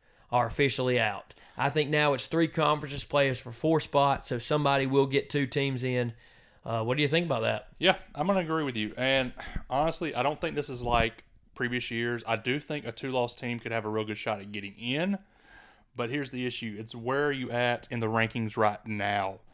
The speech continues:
Speaker 1: Correct.
Speaker 2: As of right now, Iowa State is the highest ranked Big twelve team. They're sitting at number twelve. I don't think if you're outside the top ten right now, you even remotely have a shot of
Speaker 1: Right.
Speaker 2: getting in that position.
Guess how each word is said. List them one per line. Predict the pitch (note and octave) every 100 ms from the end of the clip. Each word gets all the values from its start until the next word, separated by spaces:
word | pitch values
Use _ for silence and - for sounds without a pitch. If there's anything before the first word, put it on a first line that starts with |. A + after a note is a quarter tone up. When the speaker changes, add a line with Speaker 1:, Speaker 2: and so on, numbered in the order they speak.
| -
Speaker 1:
Correct. | C3 A#2 G#2
Speaker 2:
As | A#2+ C3
of | C3
right | C3
now, | B2+ C3 C3
Iowa | A#2 A#2+ A#2+ A#2
State | - B2+ C3 A#2+
is |
the | A#2
highest | A2 A#2 A2+ -
ranked | B2 A2
Big | A2 G#2
twelve | C3+ C#3 -
team. | C#3 C3 B2 A#2 - - -
They're | G#2
sitting | - - D#3+ D#3
at |
number | D3 C#3
twelve. | C3+ D3 C3+ C3 B2 - - - - _
I | - B2
don't | C#3+ -
think | - C#3+ C#3 A#2+
if | A2
you're | A#2+
outside | B2+ B2+ C3 A2+
the | A2
top | C3 A#2
ten | - A#2 A2+
right | A2+
now, | A2 A2+
you | A2 A2 A2
even | A2 G#2 G#2 - _ -
remotely | B2 A2+ A#2 A#2
have | A2 G2
a |
shot | - - B2+ A2+ G#2+ -
of | - A2+ G#2+ G2+ G2+
Speaker 1:
Right. | A#2 G#2+ G#2+ -
Speaker 2:
getting | A#2 A2+ A2
in | G#2+
that | G#2
position. | A2 A2 G#2+ G#2